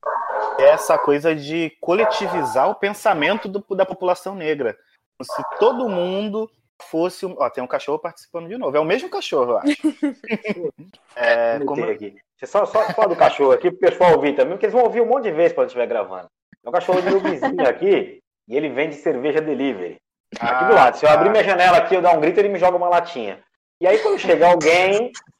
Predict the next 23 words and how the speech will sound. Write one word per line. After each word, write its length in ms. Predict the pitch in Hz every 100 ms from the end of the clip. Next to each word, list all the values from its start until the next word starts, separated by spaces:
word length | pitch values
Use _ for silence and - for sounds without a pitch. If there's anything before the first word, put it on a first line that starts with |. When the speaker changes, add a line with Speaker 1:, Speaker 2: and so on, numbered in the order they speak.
| _
Speaker 2:
quando 180 | 180 180
chega 320 | 175 175 170
alguém, 340 | 156 127 135 165
o 60 |
cachorro 360 | 175 - 170 139
late, 320 | 110 117 110
é 20 |
terrível. 500 | - 123 117 104 104 - _
Mas 160 | 127 123
vamos 200 | 135 160
que 80 | 147
vamos. 220 | 127 107
Vai 120 | 120
lá, 100 | 127 110
Diego, 220 | 107 98
não 100 | 104
perde 200 | 131 135
a 60 |
linha 120 | 135 131
de 60 |
raciocínio, 440 | 131 131 127 131 123
não. 180 | 107
<laughs> 720 | 98 - 247 - 208 - -